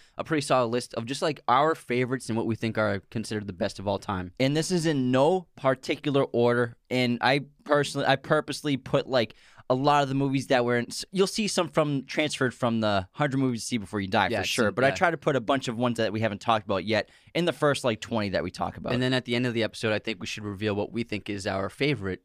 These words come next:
Speaker 1: crime movie ever.
Speaker 2: Ooh, I didn't, I didn't even prepare that. I'm so
Speaker 1: Get ready.
Speaker 2: <laughs> I'm flustered. <laughs> You, you should have warned me.
Speaker 1: Get, the nerves are kicking, man.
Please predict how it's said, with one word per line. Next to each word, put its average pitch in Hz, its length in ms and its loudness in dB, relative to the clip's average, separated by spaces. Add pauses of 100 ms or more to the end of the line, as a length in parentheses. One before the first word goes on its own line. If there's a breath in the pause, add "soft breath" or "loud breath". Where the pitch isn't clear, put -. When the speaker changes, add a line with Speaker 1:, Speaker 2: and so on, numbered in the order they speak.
Speaker 1:
crime 95 300 -2
movie 92 260 -2
ever. 175 280 0
Speaker 2:
Ooh, 92 180 -8 (340)
I 113 80 -6
didn't, 120 180 -6
I - 60 -8
didn't 107 160 -4
even 101 160 -4
prepare 120 320 0
that. 117 140 4
I'm 123 80 2
so 143 240 2
Speaker 1:
Get 123 180 2
ready. 110 340 2
Speaker 2:
<laughs> - 40 -14
I'm 135 140 0
flustered. 156 580 2
<laughs> 151 100 -4
You, 196 180 2
you 220 140 2
should 214 160 2
have 131 140 0
warned 185 320 2
me. 113 420 -2
Speaker 1:
Get, 110 160 -6
the 113 120 -2
nerves 123 300 0
are 117 80 -4
kicking, 135 340 -2
man. 95 340 0